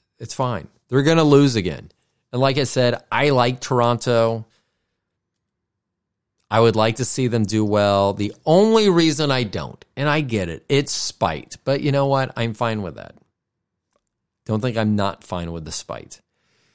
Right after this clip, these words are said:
The way they reacted Monday night.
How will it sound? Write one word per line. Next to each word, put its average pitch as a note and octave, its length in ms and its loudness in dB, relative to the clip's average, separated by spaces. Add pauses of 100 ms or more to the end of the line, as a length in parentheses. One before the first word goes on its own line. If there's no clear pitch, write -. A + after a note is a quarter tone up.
(2500)
The C3+ 180 -2
way C3 360 4
they C#3 160 6
reacted G2 600 -4 (400)
Monday G2 380 -2
night. A#1+ 400 -14